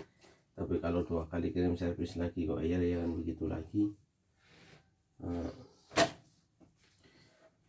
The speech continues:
akhirnya saya ndak pedulikan, arti ndak pedulikan apa ya, silakan atur pengiriman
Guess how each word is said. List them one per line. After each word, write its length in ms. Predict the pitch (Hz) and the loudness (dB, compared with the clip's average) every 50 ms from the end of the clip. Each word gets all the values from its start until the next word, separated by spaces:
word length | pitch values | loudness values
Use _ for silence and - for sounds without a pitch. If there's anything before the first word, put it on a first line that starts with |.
| _ - | _ -6
akhirnya 400 | 90 90 90 98 98 104 104 101 | -4 0 2 4 6 6 6 4
saya 320 | - 104 101 101 101 98 | 6 6 6 8 8 8
ndak 240 | 92 82 - - - | 8 6 4 2 -2
pedulikan, 720 | - 92 - - - 92 85 90 87 85 87 85 82 80 78 78 - - - - - | -4 -4 -4 -2 0 2 4 4 4 2 2 2 2 0 0 -2 -6 -14 -14 -8 -4
arti 320 | - 92 92 - 92 92 87 - - - - | -2 -2 0 2 2 2 2 0 -2 -4 -4
ndak 240 | - - - - - | -2 -2 -4 -4 -6
pedulikan 560 | - 92 92 87 85 87 87 87 98 95 92 | -4 0 2 4 4 4 4 4 4 4 4
apa 160 | 85 80 - - - | 2 2 0 0 0
ya, 160 | 82 82 82 - - - - - _ _ _ _ _ _ _ _ - - - - | 0 0 -2 -4 -8 -14 -20 -20 _ _ _ _ _ _ _ _ -14 -14 -12 -4
silakan 480 | - 98 92 90 87 85 - 95 98 104 | 0 2 4 4 4 2 2 2 2 2
atur 320 | 101 98 98 - - 90 | 4 2 2 2 2 2
pengiriman 400 | - 92 95 92 90 92 92 90 | 4 6 6 6 8 8 8 6